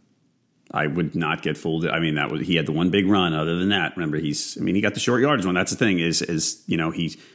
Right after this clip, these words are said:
if he scores touchdowns, he's great. And if he doesn't, it's not, could be very not good. It could be eleven for twenty-eight and no touchdowns, and you're dead. So, um, Adam Thielen, so he dropped a touchdown. Actually, he dropped two on the same set of downs,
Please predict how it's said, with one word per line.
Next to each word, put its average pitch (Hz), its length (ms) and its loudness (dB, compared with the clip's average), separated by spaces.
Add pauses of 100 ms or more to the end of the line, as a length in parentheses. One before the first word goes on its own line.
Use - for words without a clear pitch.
(120)
if 101 80 0
he 90 80 -2
scores 104 280 0
touchdowns, 87 440 0
he's 78 140 -4
great. 80 280 0
And 71 100 -2
if 73 60 -2
he 76 80 -2
doesn't, 78 340 -2 (120)
it's - 420 -6
not, 73 680 -4
could 85 160 0
be 78 160 2
very 78 380 0
not 71 260 -4
good. 71 180 0
It - 80 -6
could 78 160 0
be 78 80 4
eleven 73 360 2
for 78 120 -2
twenty-eight 73 460 0
and 76 140 0
no 73 140 0
touchdowns, 71 480 -2
and 69 160 2
you're 69 100 0
dead. - 380 -4 (840)
So, - 400 -2 (200)
um, 80 500 2 (320)
Adam 151 200 2
Thielen, 143 520 2 (500)
so - 120 0
he 139 60 4
dropped 147 380 0
a 110 40 0
touchdown. - 580 -6 (400)
Actually, 208 200 4
he 170 60 6
dropped 143 260 0
two 160 260 6
on 117 80 4
the 107 60 2
same 107 520 2
set - 320 0
of - 280 -10
downs, 123 500 2